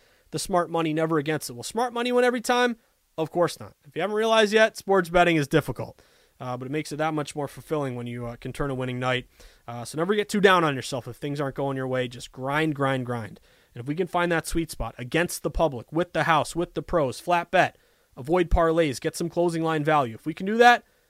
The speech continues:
we're gonna be successful long term. So enjoy the sweats, everyone. I gotta go record the, uh, J J Redick pod with my boy J J. So I gotta ask him, who's the M V P? Jokic, Embiid?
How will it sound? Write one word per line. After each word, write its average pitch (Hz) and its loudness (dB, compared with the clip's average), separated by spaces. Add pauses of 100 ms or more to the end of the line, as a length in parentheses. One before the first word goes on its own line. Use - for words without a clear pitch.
(140)
we're 143 -6
gonna 143 -2
be 135 -4
successful 120 -8
long 110 -10
term. 113 -16 (400)
So 180 0
enjoy 233 10
the 247 6
sweats, 254 4
everyone. 262 6
I 208 2
gotta 247 6
go 226 10
record 226 10
the, 202 4
uh, 175 8
J 202 8
J 214 4
Redick 202 4
pod 208 4
with 190 2
my 160 0
boy 196 4
J 180 6
J. 233 8 (320)
So 160 -4
I 165 2
gotta 170 10
ask 170 8
him, 123 -6
who's 185 2
the 190 6
M 180 4
V 156 2
P? 135 -2
Jokic, 180 4
Embiid? 147 4